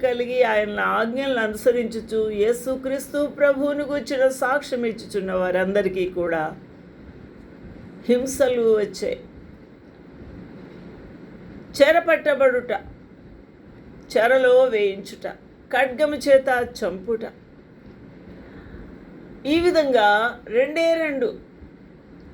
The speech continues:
వారిని హింసించి చెరలో వేయుట, లేకపోతే ఆ ప్రతిమకు నమస్కారం చేయకపోతే, లేక ఆ మృగమునకు నమస్కారం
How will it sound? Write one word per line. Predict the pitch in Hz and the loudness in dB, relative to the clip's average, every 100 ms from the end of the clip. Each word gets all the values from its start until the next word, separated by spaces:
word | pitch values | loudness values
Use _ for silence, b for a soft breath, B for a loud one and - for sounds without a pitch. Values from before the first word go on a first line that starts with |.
| - - - - - - - | -20 -20 -20 -20 -20 -12 0
వారిని | 226 262 285 247 | 2 4 2 0
హింసించి | 269 294 320 294 311 294 - | 0 -4 -4 -6 -4 -6 0
చెరలో | 262 240 269 277 | 2 2 2 4
వేయుట, | 277 277 285 311 311 - - - - - - - - - - - - | 4 2 0 0 -4 -16 -20 -20 -20 -20 -20 -20 -20 -20 -20 -12 -2
లేకపోతే | 269 302 294 269 262 220 226 | 0 2 2 4 4 4 2
ఆ | 226 214 | 0 -2
ప్రతిమకు | 220 226 277 277 254 202 | -4 -2 -2 0 0 -2
నమస్కారం | 175 180 - 247 262 254 262 | -4 -6 0 0 0 -2 2
చేయకపోతే, | 247 247 247 254 247 247 202 | 4 4 0 0 2 0 0
లేక | 190 185 185 | -2 -2 -2
ఆ | 165 175 | -2 0
మృగమునకు | 196 233 262 262 254 214 | 2 2 2 -2 -2 -4
నమస్కారం | 196 202 - 240 220 202 | -4 -8 -6 -2 -2 -2